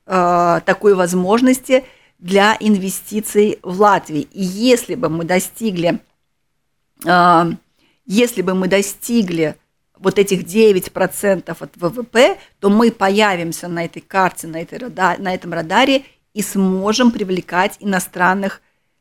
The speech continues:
инвесторов. А на сегодняшний день с нашими показателями мы не признаны рейтинговыми компаниями рынка капитала,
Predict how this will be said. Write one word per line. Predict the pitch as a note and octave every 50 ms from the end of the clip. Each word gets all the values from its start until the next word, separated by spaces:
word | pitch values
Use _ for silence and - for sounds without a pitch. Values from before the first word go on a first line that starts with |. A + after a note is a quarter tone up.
| _ _ _
инвесторов. | G#3 G#3 G3 G3+ G#3 F3 - - C#3+ D#3 - - _ _ _ _ _ _ _ _ _ _ _
А | F#3+ F3+ F#3 -
на | - G3 G3
сегодняшний | F#3 - - F3+ D#3+ E3+ G#3 A#3+ C4 C#4 C#4 C#4 - C4 A#3+
день | A#3 B3 A#3+
с | A#3 -
нашими | - A3+ A3 - B3+ G#3
показателями | F#3 G#3+ - - G3+ F#3+ G3+ G3 G3 - F#3 G3 F#3+
мы | F3+ F#3 G#3 A3
не | A3 A3 G#3+
признаны | A3 - A3 G#3 A3 A3+ A3 F#3+ F#3+ F3+ E3 E3 E3
рейтинговыми | E3 F3 F3 E3+ - F3+ D#3+ D3+ E3 F3 E3+ E3
компаниями | D3+ - E3+ E3+ - - F3 E3+ E3 E3 E3 E3 E3
рынка | E3+ F3 E3+ - D#3
капитала, | - - - _ - - _ - E3 G3 C4 D#4 E4 F4+ F#4